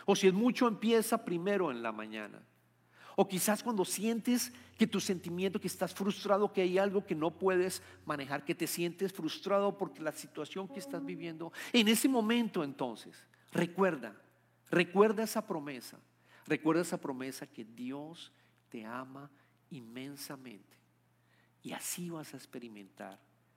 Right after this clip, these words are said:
una fe verdadera, una creencia verdadera, en donde vas a transferir tu confianza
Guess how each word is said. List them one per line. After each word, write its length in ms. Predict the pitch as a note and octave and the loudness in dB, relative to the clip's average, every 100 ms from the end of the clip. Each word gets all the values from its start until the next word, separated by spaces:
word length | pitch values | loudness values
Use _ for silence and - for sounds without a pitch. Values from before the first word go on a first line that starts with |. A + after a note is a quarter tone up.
| _ _ _ | _ _ _
una 260 | C3 A#2 G#2+ | -14 -12 -14
fe 400 | - - C3+ C3+ | -14 -8 -8 -6
verdadera, 680 | C3+ C3 A2 F#2+ G2+ G2+ - _ _ _ - | -10 -12 -14 -14 -14 -16 -20 _ _ _ -20
una 260 | B2 B2 C3 - | -14 -12 -12 -12
creencia 800 | A2+ A2 C#3+ F3+ E3+ - C#3+ | -12 -10 -8 -10 -10 -10 -10
verdadera, 680 | C3 A#2+ G#2+ G2+ G2+ G2+ G2+ _ _ _ _ B2+ | -10 -12 -14 -14 -12 -14 -16 _ _ _ _ -12
en 140 | B2 | -10
donde 180 | A#2 A2+ | -6 -4
vas 300 | A2+ A#2+ C#3 | -4 -6 -10
a 40 | |
transferir 760 | - B2+ - B2 A#2 C3+ E3+ - _ _ _ | -14 -16 -14 -14 -8 -6 -6 -10 _ _ _
tu 280 | - C#4+ C#4+ | 4 4 4
confianza 1080 | C#4+ B3 A3 - A#3 A#3+ A3+ G3 - F3+ | -2 0 -4 -6 -4 -4 -4 -8 -6 -6